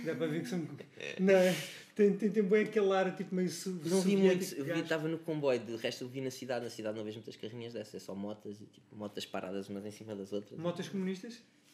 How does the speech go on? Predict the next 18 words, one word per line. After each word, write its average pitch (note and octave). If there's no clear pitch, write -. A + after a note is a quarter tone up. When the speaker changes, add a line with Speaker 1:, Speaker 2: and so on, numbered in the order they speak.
Speaker 2:
I F#2+
guess. F#2+
Eu G3
não D3
acho C3+
aquilo A#3
Speaker 1:
<laughs> -
Speaker 2:
nada A3+
comunista, G#3+
na C3+
realidade. B2+
Tipo, G#2+
acho A2
Speaker 1:
Sim, A#3
Speaker 2:
que F#3
aquilo F#3+
Speaker 1:
aquilo -
Speaker 2:
é F#3